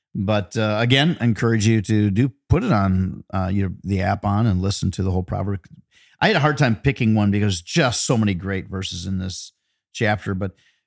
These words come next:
in verse twenty-one of Proverbs twenty-seven, verse twenty-one, it says, "Fire tests the purity of silver and gold,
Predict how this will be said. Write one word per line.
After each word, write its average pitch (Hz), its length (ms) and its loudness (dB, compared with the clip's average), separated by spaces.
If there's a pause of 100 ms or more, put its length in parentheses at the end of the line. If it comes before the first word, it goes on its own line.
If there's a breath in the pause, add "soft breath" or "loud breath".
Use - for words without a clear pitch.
(140)
in 139 180 2
verse 190 240 0
twenty-one 110 680 2
of 85 80 -8
Proverbs 123 300 0
twenty-seven, 110 520 -2
verse 101 160 -4
twenty-one, 101 400 -2
it 90 60 -8
says, 95 240 -8
"Fire 120 460 -2
tests 120 380 -4
the 101 120 -8
purity 113 680 -4
of 95 160 -10
silver 113 440 -4
and 98 320 -2
gold, 104 480 -4